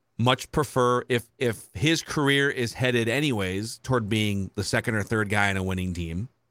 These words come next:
like Kevin Love's was, like Andrew Wiggins was, the fourth guy, uh, I would much rather it happen here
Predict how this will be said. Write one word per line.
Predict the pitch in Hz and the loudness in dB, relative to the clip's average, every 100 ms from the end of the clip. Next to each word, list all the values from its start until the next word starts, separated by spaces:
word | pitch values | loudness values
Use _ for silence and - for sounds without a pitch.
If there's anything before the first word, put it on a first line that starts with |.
| _ _ _ _ _ _ | _ _ _ _ _ _
like | - 101 - | -6 -6 -2
Kevin | 113 107 | -4 -2
Love's | 117 117 98 | -2 -2 -4
was, | 87 92 131 - _ _ _ _ - | -4 -6 -8 -14 _ _ _ _ -6
like | 101 107 | -4 -2
Andrew | 104 107 | -2 0
Wiggins | 120 107 101 87 | 0 0 -2 -4
was, | 85 82 92 - _ 87 | -4 -6 -8 -14 _ -12
the | |
fourth | - 110 - | -6 -6 -6
guy, | 76 80 - _ _ _ _ _ _ _ - | -10 -12 -16 _ _ _ _ _ _ _ -6
uh, | 101 92 85 76 - _ _ _ _ _ - | -2 0 -2 -8 -20 _ _ _ _ _ 2
I | 123 | 4
would | 135 127 | 4 2
much | 113 123 131 123 | 2 0 0 0
rather | 117 117 117 | 2 2 0
it | 107 | 0
happen | 101 104 101 101 90 | 0 -2 0 -2 -4
here | - - 92 104 143 | -6 -4 0 0 0